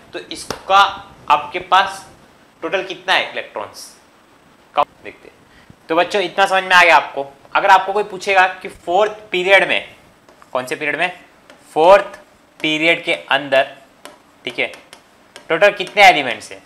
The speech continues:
तो आपको लिखना है एटीन। कैसे? देखो ध्यान से, फ़ोर एस टू, ठीक है, फिर इसके बाद क्या था? थ्री डी था,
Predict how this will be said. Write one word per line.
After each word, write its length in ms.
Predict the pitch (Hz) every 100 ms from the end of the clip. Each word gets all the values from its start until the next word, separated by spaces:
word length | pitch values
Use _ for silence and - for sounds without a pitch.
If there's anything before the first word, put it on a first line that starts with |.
| _
तो 60 | 151
आपको 320 | 151 - 175
लिखना 340 | 160 151 151
है 200 | 180 - -
एटीन। 400 | 147 135 135 90 - _ _ _ -
कैसे? 340 | 143 143 160 160 - _
देखो 160 | 120 135
ध्यान 200 | 127 107
से, 180 | 101 120 _ _ _ _
फ़ोर 340 | - - 160 170
एस 460 | 196 185 - - - -
टू, 320 | 156 180 180 - _ - _ _
ठीक 140 | 135
है, 120 | 170 139 - -
फिर 80 | 156
इसके 160 | 156
बाद 160 | 175 170
क्या 120 | 170
था? 100 | 165 160
थ्री 240 | - 151
डी 140 | 151 170
था, 180 | 165